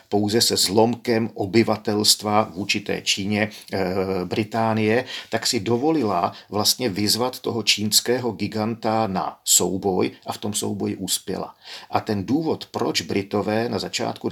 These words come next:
devatenáctého století nebo v těch čtyřicátých letech devatenáctého století uspěli, tak to vlastně, eh, ten, ten, tím hlavním důvodem, eh, byla, eh, vlastně průmyslová revoluce, který v tu, která v tu dobu už v Británii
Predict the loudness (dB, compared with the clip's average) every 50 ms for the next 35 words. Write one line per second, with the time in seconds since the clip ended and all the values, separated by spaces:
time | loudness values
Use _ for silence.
0 | -2 -2 -2 -2 -2 -4 -4 -4 -6 -4 -4 -4 -4 -4 -4 -4 -4 -4 -4 -4
1 | -4 -4 -4 -6 -8 -10 -8 -4 -2 0 0 0 0 -2 -2 -2 -6 -8 -8 -6
2 | -6 -6 -6 -4 -4 -4 -4 -4 -4 -4 -4 -4 -6 -6 -6 -6 -4 -4 -4 -6
3 | -6 -6 -4 -4 -4 -4 -4 -6 -6 -6 -8 -14 -20 -20 -10 -6 -4 -2 -2 -2
4 | 0 0 2 2 2 2 0 -2 -6 -18 -10 -6 -6 -6 -6 -4 -4 -2 -2 0
5 | 2 2 0 0 0 -2 -2 0 0 -2 -2 0 0 0 2 2 0 0 0 0
6 | -2 -2 -2 -2 -2 -2 -2 -2 -4 -4 -4 -4 -6 -4 -4 -4 -4 -4 -6 -4
7 | -4 -4 -2 0 0 0 0 0 0 0 -2 -4 -10 _ _ _ _ _ _ _
8 | _ -6 -4 -2 0 2 2 2 2 0 0 0 -2 0 2 2 2 2 0 -2
9 | -6 -6 -4 -4 -2 -4 -4 -6 -8 -10 -10 -10 -10 -8 -6 -4 -4 -4 -2 -2
10 | -2 0 0 -2 -2 -4 -4 -4 -4 -4 -4 -4 -2 -4 -4 -4 -6 -8 -8 -10
11 | -14 -16 -12 _ -4 -4 -2 0 0 0 0 0 -4 -4 -4 -2 -2 -2 -4 -6
12 | -6 -8 -10 -10 -8 -8 -8 -8 -6 -6 -4 -4 -4 -4 -4 -4 -6